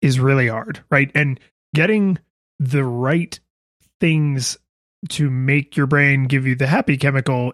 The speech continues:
is hard, right? This is why a lot of people who do what we do, unfortunately, then eventually are like, "Pfft, I could make a video game," and they can't. They're dumb.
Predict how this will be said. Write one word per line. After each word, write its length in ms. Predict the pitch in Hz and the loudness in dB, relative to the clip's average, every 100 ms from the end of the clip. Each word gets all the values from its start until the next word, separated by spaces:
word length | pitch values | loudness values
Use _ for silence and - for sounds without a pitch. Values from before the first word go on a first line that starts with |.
| - | -2
is 200 | 170 175 | 0 0
hard, 480 | - 202 120 117 - | 0 0 0 -4 0
right? 180 | 147 156 | 0 0
This 240 | 151 156 | 0 2
is 80 | 165 | 2
why 400 | 175 196 196 180 - - _ - | 4 4 4 2 -4 -20 _ 0
a 60 | |
lot 180 | 160 185 | 2 4
of 120 | 160 | 2
people 360 | 170 165 160 143 | 2 2 4 4
who 120 | 139 | 4
do 200 | 139 165 | 4 4
what 240 | 147 131 | 4 2
we 140 | 147 208 | 4 4
do, 380 | 139 123 120 127 _ _ - | 4 2 0 -4 _ _ -2
unfortunately, 640 | 147 139 175 165 165 160 | 0 2 2 4 4 4
then 240 | 139 147 156 | 4 2 2
eventually 380 | 143 147 147 151 | 2 2 2 2
are 80 | 143 | 2
like, 140 | 131 | 2
"Pfft, 360 | 90 - - 151 - | 2 2 -2 -4 0
I 180 | 156 254 | 2 4
could 180 | 285 208 | 2 0
make 160 | 151 | 0
a 60 | 151 | 0
video 280 | 135 127 127 | 0 0 0
game," 300 | 135 123 156 | 0 0 0
and 100 | - | -2
they 120 | 214 220 | -2 -2
can't. 400 | - 196 196 - _ - | 2 2 2 -2 _ 0
They're 100 | 220 | 0
dumb. 400 | 208 190 196 202 | 4 4 4 2